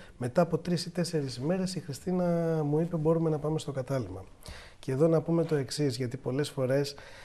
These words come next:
ε, με τη δική μας προσπάθεια, με τη δική μας δύναμη, πιστεύουμε ότι εμείς τελικά θα αναγεννήσουμε έναν άνθρωπο, εμείς θα τον πείσουμε να έρθει στο Χριστό,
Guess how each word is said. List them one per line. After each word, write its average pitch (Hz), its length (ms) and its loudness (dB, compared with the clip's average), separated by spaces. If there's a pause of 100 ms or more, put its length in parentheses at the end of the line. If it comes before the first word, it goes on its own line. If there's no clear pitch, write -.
(180)
ε, 139 260 2
με 135 140 0
τη 131 120 -4
δική 123 240 0
μας 165 260 4
προσπάθεια, 143 560 2
με 131 80 -2
τη 131 120 -6
δική 127 260 -2
μας 147 240 2
δύναμη, 135 600 2
πιστεύουμε 151 460 0
ότι 139 680 2
εμείς 165 340 0
τελικά 139 360 -2
θα - 160 -2
αναγεννήσουμε 120 720 -2
έναν 117 240 0
άνθρωπο, 139 380 -2
εμείς 160 220 0
θα 160 100 -4
τον 135 180 -2
πείσουμε 135 320 -2
να 131 100 0
έρθει 131 180 -4
στο - 160 -8
Χριστό, 143 460 -2